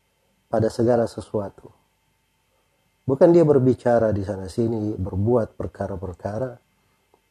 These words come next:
yang mungkin tidak akan membawa kebaikan untuk dia.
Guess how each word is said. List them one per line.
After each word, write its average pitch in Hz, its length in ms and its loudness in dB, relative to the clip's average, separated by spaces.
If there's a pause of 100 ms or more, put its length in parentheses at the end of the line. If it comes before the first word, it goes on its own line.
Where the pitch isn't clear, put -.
(120)
yang 165 80 -4
mungkin 170 320 2
tidak 131 320 2
akan 113 240 2
membawa 107 480 -2 (1400)
kebaikan 143 480 2
untuk 104 240 -6
dia. 90 240 -6